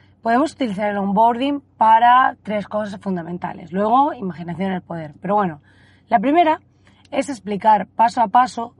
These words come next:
tu servicio, ¿vale? Entonces, ¿qué pasa con esto?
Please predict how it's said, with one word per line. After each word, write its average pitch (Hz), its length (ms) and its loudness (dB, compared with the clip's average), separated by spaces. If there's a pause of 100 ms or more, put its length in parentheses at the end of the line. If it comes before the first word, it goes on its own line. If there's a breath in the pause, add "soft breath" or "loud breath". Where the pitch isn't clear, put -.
tu 185 120 -12
servicio, 180 640 -6 (320)
¿vale? 226 340 0 (440 soft breath)
Entonces, - 260 -4
¿qué 294 120 2
pasa 285 220 0
con 226 160 -2
esto? 156 400 -8